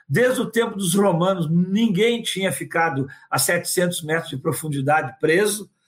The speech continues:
nunca se resgatou ninguém, e o Chile estava sendo pioneiro. O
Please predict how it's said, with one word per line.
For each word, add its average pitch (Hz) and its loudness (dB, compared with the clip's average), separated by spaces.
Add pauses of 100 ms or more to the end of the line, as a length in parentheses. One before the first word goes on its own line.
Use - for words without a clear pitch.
(100)
nunca 190 2
se 160 2
resgatou 160 2
ninguém, 180 2 (300)
e 220 4
o 240 4
Chile 233 2
estava - -2
sendo 220 -4
pioneiro. 190 2
O - -16